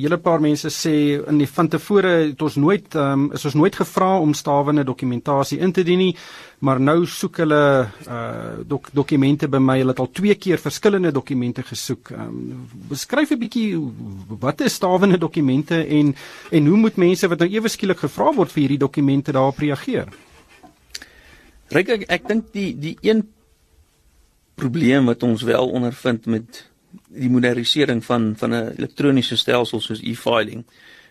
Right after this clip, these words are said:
Speaker 2: is dat ons oorspronklik wegbeweeg het. As jy kyk histories, het mense,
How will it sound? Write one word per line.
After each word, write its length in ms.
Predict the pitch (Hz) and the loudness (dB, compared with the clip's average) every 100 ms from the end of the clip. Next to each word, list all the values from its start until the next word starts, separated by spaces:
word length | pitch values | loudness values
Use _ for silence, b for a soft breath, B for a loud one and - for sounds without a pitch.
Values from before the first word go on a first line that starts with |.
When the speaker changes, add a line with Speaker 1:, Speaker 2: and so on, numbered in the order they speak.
| b | b
Speaker 2:
is 160 | 117 | -4
dat 180 | 123 120 | -2 -2
ons 340 | 127 120 - - | 0 0 -2 -4
oorspronklik 560 | 120 - - 180 165 | -4 -2 -2 0 -2
wegbeweeg 500 | 135 113 - 127 117 | 0 -2 -2 -4 -4
het. 220 | 107 104 - | -4 -6 -6
As 100 | - | -6
jy 60 | |
kyk 180 | - 190 | -4 -4
histories, 580 | 180 - 180 180 165 - b b b b - - | -4 -6 0 0 0 -6 b b b b -20 -8
het 180 | 117 131 | -4 -2
mense, 520 | 131 135 160 143 123 | 0 0 2 2 0